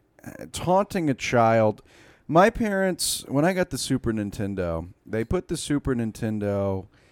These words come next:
in a translucent Christmas garbage bag. <laughs> So I could see,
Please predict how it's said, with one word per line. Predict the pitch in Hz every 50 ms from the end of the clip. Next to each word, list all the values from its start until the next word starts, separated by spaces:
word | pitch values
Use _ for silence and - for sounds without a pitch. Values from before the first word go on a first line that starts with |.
| _ _ _ -
in | 110 110 107
a | 104 104 101 101 101 101 98 98 92 87 -
translucent | - - - 131 120 113 110 101 107 113 131 147 160 170 - - 165 143 120 - _
Christmas | - - - 143 135 - - 127 123 120 - -
garbage | - 107 98 95 95 76 87 - - - -
bag. | 71 62 50 50 - - - -
<laughs> | - - 622 - - - - - - - - - - - - - - - - - -
So | - - 185
I | 202 247
could | 254 - 226 - -
see, | - - - - - 285 277 220 147